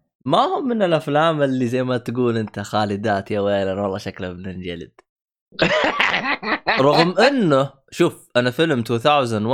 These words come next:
Speaker 1: one ترى أنا شفته مو عشان قالوا لي عيال خالدات.
Speaker 2: مم.
Speaker 1: لأنه ترى كوجي-،
Speaker 2: أيوه.
Speaker 1: لأنه كوجيما يوم سموا معاه لقاء قالوا له: "أنت شفت أفلام كثير. إيش اللي فيلم
Speaker 2: أيوه.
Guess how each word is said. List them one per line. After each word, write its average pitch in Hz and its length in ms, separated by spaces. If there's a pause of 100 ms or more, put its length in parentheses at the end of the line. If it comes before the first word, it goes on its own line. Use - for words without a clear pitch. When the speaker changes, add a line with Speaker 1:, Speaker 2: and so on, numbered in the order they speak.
Speaker 1:
one 87 160
ترى 92 400
أنا 113 100
شفته 147 340
مو 151 120
عشان 127 400
قالوا 101 160
لي 98 100
عيال 92 260
خالدات. 82 560 (560)
Speaker 2:
مم. 127 320 (340)
Speaker 1:
لأنه 127 280
ترى 147 240
كوجي-، 131 280
Speaker 2:
أيوه. - 80 (180)
Speaker 1:
لأنه 139 540
كوجيما 151 640
يوم 123 120
سموا 131 480
معاه 113 300
لقاء 92 400
قالوا 120 240
له: 120 100
"أنت 120 160
شفت 117 260
أفلام 107 280
كثير. 85 360 (600)
إيش 143 220
اللي 107 240
فيلم 120 180
Speaker 2:
أيوه. 139 340